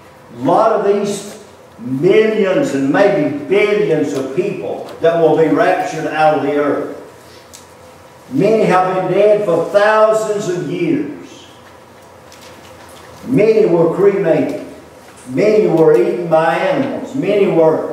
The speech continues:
burned. But none of that matters. None of that matters.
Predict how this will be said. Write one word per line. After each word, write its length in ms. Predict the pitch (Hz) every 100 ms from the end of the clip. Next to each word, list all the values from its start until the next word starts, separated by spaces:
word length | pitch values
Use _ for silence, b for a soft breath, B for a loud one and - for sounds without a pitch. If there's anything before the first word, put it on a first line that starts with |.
| 110 156
burned. 480 | 165 160 - - - - - - - - - - - - - - - - - - - - - 120
But 480 | 180 185 - 135 147
none 440 | 180 208 214 208
of 120 | 202
that 340 | 190 196 - 165
matters. 760 | 170 - - - - - - 123
None 360 | 139 160 170 151
of 80 | 151
that 260 | 151 151
matters. 500 | 143 131 - - -